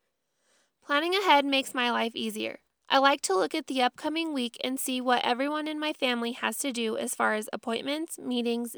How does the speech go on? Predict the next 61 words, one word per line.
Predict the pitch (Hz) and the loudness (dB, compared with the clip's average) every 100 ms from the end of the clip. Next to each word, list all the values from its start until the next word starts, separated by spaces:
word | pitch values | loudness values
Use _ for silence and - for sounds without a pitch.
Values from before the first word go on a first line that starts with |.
| 214 | -2
dinner, | 247 226 202 208 | 0 0 -4 -8
and | 247 233 | -10 -6
things | 226 214 | -8 -4
like | 214 - | -6 2
that. | 226 - - _ _ _ _ _ | 2 2 -2 _ _ _ _ _
Then | 359 381 | 0 2
I | 349 | 2
write | 294 269 | 2 2
it | 247 | 4
out. | 151 - _ _ _ _ _ _ _ - | 2 0 _ _ _ _ _ _ _ 4
There | 277 | 4
is | 277 | 6
way | 277 349 | 4 2
too | - 403 | 0 0
much | 339 - | 0 -2
going | 294 285 277 | -2 0 2
on | 254 262 | 2 2
in | 254 | 0
our | 254 | 0
heads | 285 262 226 | 2 0 2
as | 285 285 | -2 0
moms | 254 214 214 - | 2 2 2 -4
to | 294 | -2
be | 262 | 0
expected | 247 - 247 - 269 | -2 -2 -2 -2 -4
to | - 254 | -2 -2
remember | 233 220 226 226 | 0 0 -2 -2
everything, | 220 202 208 - - - _ _ - | -2 -2 -6 -8 -18 -18 _ _ 2
but | 233 | 6
God | 254 262 | 8 8
knows | 247 233 226 | 8 4 2
that | 208 - | 0 -4
we | 214 | -8
try. | - - - - _ _ _ _ _ - | -4 -4 -6 -18 _ _ _ _ _ 2
I | 294 | 4
found | - 320 415 | 6 6 6
that | 381 294 | 4 4
if | 294 | 2
I | 302 277 | 2 4
write | 262 262 | 4 4
it | 330 320 | 2 2
down, | 247 220 233 233 | 2 4 2 2
what | 226 | 2
everyone | - 240 294 302 302 | 4 2 2 0 -2
is | 330 - | -4 2
doing | 240 220 226 | 2 2 -2
each | - 262 - | -4 -6 -4
day | 285 254 | 0 0
of | 269 | 0
the | 320 | -2
week, | 277 214 - - | 0 -2 -6 -2
as | 233 233 | 0 2
well | 226 233 | 4 2
as | 247 | 2
what | 240 | 0
I'm | 240 269 | 0 -2
going | 285 285 | -4 -6
to | 285 | -4
cook | 269 | -6
for | - 294 | -4 -2
dinner, | 247 196 170 | 0 -2 -4